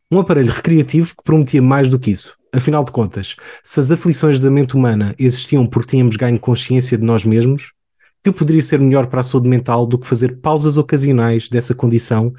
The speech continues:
e aceder a um estado mais simples e natural? Como sabemos, isto levou à epidemia que o público apelidou de zombies. As pessoas começaram cada vez menos a querer um estado de consciência humana,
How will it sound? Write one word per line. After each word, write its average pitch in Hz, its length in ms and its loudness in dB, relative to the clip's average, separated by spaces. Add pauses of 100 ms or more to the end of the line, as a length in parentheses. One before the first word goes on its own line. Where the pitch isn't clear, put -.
(300)
e 131 80 2
aceder 135 320 0
a 131 60 4
um 131 80 4
estado 120 360 -2
mais 113 240 0
simples 127 520 -2
e 127 40 0
natural? 101 480 -2 (1500)
Como 156 160 2
sabemos, 156 600 0
isto 147 280 0
levou 143 500 2 (340)
à 135 160 0
epidemia 135 720 2 (300)
que - 80 -2
o 131 80 2
público 135 380 0
apelidou 127 420 2
de 127 300 2 (120)
zombies. 113 760 0 (800)
As 131 180 0
pessoas 160 260 0
começaram 143 460 0
cada 160 260 0
vez 151 200 2
menos 147 340 2
a 143 60 2
querer 135 280 0
um 135 40 4
estado 131 300 -2
de - 60 -16
consciência 135 440 0
humana, 101 380 0